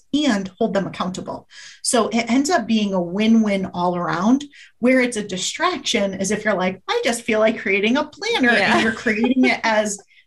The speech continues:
Speaker 1: something entirely new and different.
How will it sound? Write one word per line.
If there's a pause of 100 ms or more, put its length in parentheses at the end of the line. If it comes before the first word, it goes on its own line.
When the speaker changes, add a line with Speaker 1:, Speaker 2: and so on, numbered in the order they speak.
Speaker 1:
something
entirely
new
and
different.